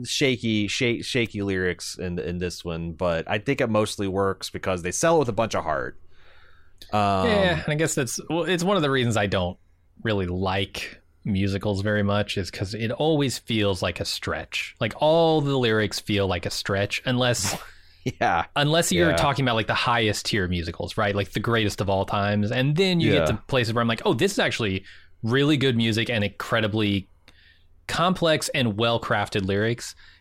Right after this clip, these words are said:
Speaker 2: If
Speaker 1: Yeah,
Speaker 2: you're
Speaker 1: like in
Speaker 2: kinda,
Speaker 1: Cats.
Speaker 2: like, doing something for a one-off episode of Star Trek, you're not gonna hit those highs, right?
Speaker 1: Speaking of
Speaker 2: So.
Speaker 1: hitting highs, when, like, so they're building up and they're getting close to that three hundred and forty-four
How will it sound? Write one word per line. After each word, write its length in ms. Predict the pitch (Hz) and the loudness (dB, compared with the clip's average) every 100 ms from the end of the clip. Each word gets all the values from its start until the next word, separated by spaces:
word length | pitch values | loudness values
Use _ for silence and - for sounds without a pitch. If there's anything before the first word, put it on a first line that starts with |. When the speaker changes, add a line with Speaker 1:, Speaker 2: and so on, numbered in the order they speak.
| _ | _
Speaker 2:
If 120 | 160 208 | -4 2
Speaker 1:
Yeah, 80 | |
Speaker 2:
you're 60 | 170 | 4
Speaker 1:
like 160 | 98 - | 4 2
in 60 | |
Speaker 2:
kinda, 220 | 190 220 | 2 2
Speaker 1:
Cats. 100 | 247 | 2
Speaker 2:
like, 300 | 220 208 - - - - - 151 151 | 0 -2 -6 -18 -20 -20 -12 -10 -2
doing 320 | 190 202 190 | 2 2 2
something 400 | 208 208 202 180 | 0 0 0 -2
for 220 | - 175 | 0 0
a 40 | |
one-off 440 | 165 175 185 180 185 | 2 2 2 2 0
episode 400 | 180 165 196 165 | 0 0 0 0
of 80 | - | 0
Star 260 | 175 175 | 0 0
Trek, 320 | - 185 165 | 0 0 0
you're 80 | 156 | 0
not 240 | 185 185 175 | 2 2 2
gonna 140 | 151 | 2
hit 200 | 139 139 | 2 2
those 200 | 110 95 | 0 0
highs, 440 | - 85 80 87 | -2 -4 -4 -4
right? 360 | 117 110 110 110 - _ _ _ _ _ _ _ _ _ _ - _ _ _ _ _ _ _ _ - - _ | 0 2 2 -2 -18 _ _ _ _ _ _ _ _ _ _ -20 _ _ _ _ _ _ _ _ -14 -14 _
Speaker 1:
Speaking 440 | - - 269 302 214 | -6 2 4 6 4
of 60 | |
Speaker 2:
So. 60 | 123 | 4
Speaker 1:
hitting 280 | 156 151 113 | 4 4 2
highs, 760 | 107 107 113 117 123 - - - _ _ _ _ _ _ _ _ | 2 4 4 4 2 -2 -8 -14 _ _ _ _ _ _ _ _
when, 380 | - 127 131 127 127 | -2 2 4 4 4
like, 140 | 123 | 4
so 120 | - | 2
they're 140 | 143 135 | 2 2
building 420 | 123 160 151 143 | 4 4 4 4
up 180 | 135 131 | 4 4
and 100 | 120 | 0
they're 160 | 113 - | 0 0
getting 180 | 139 123 | 0 0
close 240 | 117 131 120 | 2 0 2
to 60 | |
that 100 | 107 | 0
three 200 | - 120 | 2 2
hundred 180 | 117 117 | 2 2
and 100 | 101 | -2
forty-four 1120 | - 110 107 - 110 107 104 101 101 98 85 | 0 2 2 0 2 4 6 6 6 4 0